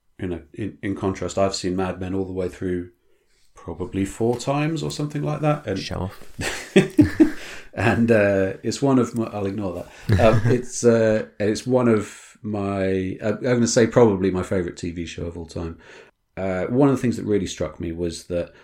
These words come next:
Speaker 1: but when I first started watching it, I thought, "Oh, great, a T V show about the sixties. I know all about the sixties 'cause I like the Beatles." Um, <laughs> and it really made me realise, like, oh, I knew nothing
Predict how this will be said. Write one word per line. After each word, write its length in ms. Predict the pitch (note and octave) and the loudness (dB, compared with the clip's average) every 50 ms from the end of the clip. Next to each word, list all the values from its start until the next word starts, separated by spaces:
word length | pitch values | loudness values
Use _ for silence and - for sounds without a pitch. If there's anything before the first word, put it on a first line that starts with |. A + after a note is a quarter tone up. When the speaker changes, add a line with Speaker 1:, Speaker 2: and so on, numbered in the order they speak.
| - _ _ _ _ _ _ _ _ _ | -20 _ _ _ _ _ _ _ _ _
Speaker 1:
but 160 | A#2 A2 - | -4 -4 -2
when 160 | A#2 A#2+ C#3 C#3+ | 0 0 2 4
I 140 | C#3+ D3 | 4 4
first 300 | D3 D3 - G#2 F#2 - | 2 2 0 0 -2 0
started 320 | - - F2+ D#2 C2 C2+ D#2 | -2 -2 -2 -2 -2 -4 -6
watching 320 | - - - - - E2 | -6 -8 -8 -10 -10 -10
it, 100 | - - - | -10 -6 -8
I 60 | F#2+ | -8
thought, 440 | - - - F#2+ E2+ - - - _ _ | -6 0 0 2 2 0 -2 -8 _ _
"Oh, 120 | D#3 D3+ | -2 -2
great, 260 | D3 - D3+ G#2 D#2 | 2 2 2 2 2
a 60 | - - | 0 -2
T 180 | - - A2+ | -2 -2 0
V 120 | G2 G2 F#2+ | 0 0 -2
show 200 | - - G2 F2+ | -2 0 0 0
about 220 | F2+ F#2 - - | 0 -2 -6 -6
the 60 | A#2 | -8
sixties. 600 | - - G2+ F#2 - - - - - D#2+ - - - _ _ | -6 -4 -4 -6 -6 -8 -12 -12 -12 -12 -12 -16 -20 _ _
I 100 | - B2 | 0 2
know 140 | B2 A#2 G#2+ | 4 6 6
all 140 | G#2 G2+ G#2 | 6 4 2
about 260 | - A2 G#2+ G#2 A2 | 2 2 2 0 0
the 60 | A2 | -4
sixties 560 | - - - - - - - - - D2+ D2+ - | -8 -10 -12 -14 -14 -16 -16 -14 -12 -12 -12 -10
'cause 180 | - E2+ D#2+ | -10 -8 -6
I 80 | E2+ E2+ | -4 -4
like 240 | E2+ E2 D2+ - - | -4 -4 -6 -8 -10
the 80 | D#2 | -8
Beatles." 480 | - F2+ E2+ D#2 - - - - - - _ _ _ - _ _ _ _ _ - - | -6 -6 -6 -6 -8 -12 -16 -16 -18 -20 _ _ _ -20 _ _ _ _ _ -6 -4
Um, 480 | F#2+ F2+ E2+ E2 E2 D#2 D#2 D#2 - _ _ | -4 -2 -2 -2 -2 -4 -4 -6 -10 _ _
<laughs> 100 | _ _ | _ _
and 140 | G2+ G2+ G2 | -2 -2 0
it 80 | - C3 | -2 -2
really 420 | G#2 G2+ G2+ A2 A#2 A2+ G#2 G#2 | -6 -4 0 2 2 4 2 2
made 240 | F#2+ G#2 G2+ F#2 F#2 | 2 2 2 2 0
me 80 | F#2+ | 0
realise, 460 | F#2 G2 G2 G2 F2+ E2+ E2 E2 - - | 0 2 2 2 0 0 -4 -6 -6 -8
like, 160 | F2+ - - - | -8 -8 -2 2
oh, 100 | A#2+ A#2+ | 4 6
I 100 | C3 B2+ | 6 6
knew 160 | A#2 A2 G#2 | 6 4 2
nothing 520 | G2+ G2+ F#2+ E2+ - - D2+ - D#2+ - | 0 0 -2 -4 -4 -8 -10 -10 -10 -12